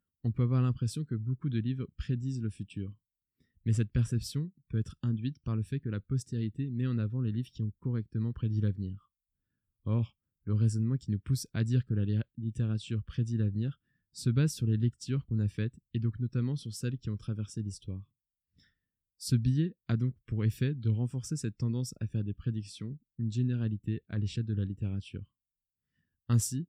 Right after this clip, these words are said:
peut-être que la majorité des œuvres littéraires ne prédisent pas le futur, mais que celles que nous lisons l'ont en effet anticipé, car elles ont été préalablement sélectionnées sur ce critère. Finalement, notre raisonnement est faussé par un biais de représentativité.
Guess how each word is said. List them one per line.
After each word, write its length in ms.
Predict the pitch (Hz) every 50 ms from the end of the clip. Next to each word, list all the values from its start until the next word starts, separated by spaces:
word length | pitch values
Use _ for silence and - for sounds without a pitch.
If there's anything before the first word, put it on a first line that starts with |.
| _ _ _ _ _
peut-être 280 | - 113 - 139 139 -
que 120 | - 117
la 100 | 113 110
majorité 560 | 110 117 120 120 135 123 117 123 120 - 131
des 220 | 117 110 104 101 117
œuvres 140 | 113 107
littéraires 460 | 104 113 107 - 110 107 113 120 143 139
ne 80 | 113
prédisent 380 | - - - 127 120 120 - -
pas 100 | - 110
le 80 | 104
futur, 400 | - - 104 104 - - 113 131 - _ _ _ _ _ _ _
mais 140 | 117 117 -
que 100 | - 123
celles 240 | - - 175 165 -
que 100 | - 131
nous 140 | 120 117
lisons 320 | 113 110 107 107 123 143 151 - _ _ _ _
l'ont 160 | 117 120 - -
en 280 | - 135 135 147 143
effet 300 | 135 123 - - 127 - _
anticipé, 580 | - 127 120 - - - 117 107 - 120 123 147 - _ _ _ _ _ _
car 160 | - 127 120
elles 140 | 117 117 120
ont 40 | 123
été 220 | 120 113 - 123
préalablement 840 | 113 - - - 151 147 139 135 135 123 113 113 110 110 113 123 131 127
sélectionnées 560 | - - 139 127 123 - - 117 113 120 123
sur 120 | - 117
ce 120 | - - 110
critère. 380 | - - 107 - 104 101 101 101 _ _ _ _ _ _ _ _ _ _ _ _ _ _ _ _
Finalement, 520 | - - 120 117 113 107 110 117 127 143 - _ _ _ _ _ -
notre 160 | 117 - -
raisonnement 440 | - 127 117 120 117 117 131 143 - - _ -
est 80 | 113
faussé 580 | 104 - - - 131 120 - - 104 107 127 135 _
par 140 | - 113 110
un 160 | 110 110 107
biais 180 | 101 104 113 120
de 80 | 113 107
représentativité. 1080 | 98 95 107 104 - - 113 101 104 95 104 95 - - 95 95 92 - - 98 101